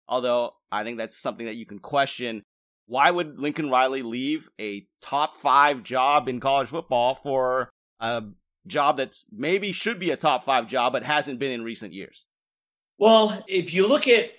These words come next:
Speaker 2: okay, the S E C landscape, if he stays, and look, he was intimately involved with those discussions. He knew what was going on when they were dumping the Big twelve for the S E C.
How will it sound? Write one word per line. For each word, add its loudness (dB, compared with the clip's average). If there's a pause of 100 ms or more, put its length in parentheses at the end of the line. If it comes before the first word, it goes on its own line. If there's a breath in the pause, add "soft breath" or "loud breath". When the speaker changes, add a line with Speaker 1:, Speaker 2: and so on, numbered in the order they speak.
(120)
Speaker 2:
okay, 2 (100)
the 4
S 2
E 0
C 0
landscape, -2 (300)
if 4
he -4
stays, 2
and -6
look, 4
he 0
was 2
intimately -2
involved 2
with -12
those -4
discussions. -8
He -4
knew 0
what 0
was -10
going 0
on 0
when -6
they 2
were 0
dumping 0
the -4
Big -4
twelve 0
for -10
the -6
S -10
E -14
C. -18